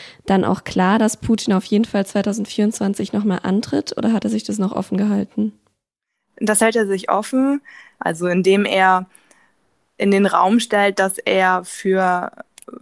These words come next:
Speaker 2: ähm, weitere zwölf Jahre im Kreml bleibt, beendet er auf jeden Fall alle Diskussionen darüber, was nach zweitausendvierundzwanzig passiert, was ja immer für einen Amtsinhaber auch eine, ein bisschen gefährliche Diskussion ist. Und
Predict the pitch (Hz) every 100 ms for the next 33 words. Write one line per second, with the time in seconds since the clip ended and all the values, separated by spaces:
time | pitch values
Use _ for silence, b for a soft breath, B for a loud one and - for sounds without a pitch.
0 | - - 185 180 175 175 175 202 202 185
1 | 180 - - - 185 190 - 185 180 190
2 | 180 - - 185 - 185 208 208 190 190
3 | 190 - - - - 185 190 - 180 180
4 | - 185 185 185 185 185 185 - 190 -
5 | 185 180 170 185 185 170 175 175 180 170
6 | - 175 175 170 180 - 175 - 170 -
7 | 170 - 180 - 190 160 - B B B
8 | B 185 185 185 190 185 180 - 185 175
9 | - 180 180 180 175 175 B B - 185
10 | - 190 185 180 180 180 - 185 180 180
11 | 180 b b _ _ 180 185 185 190 180
12 | - 175 190 202 202 208 - 208 - 208
13 | 214 220 220 - 202 190 -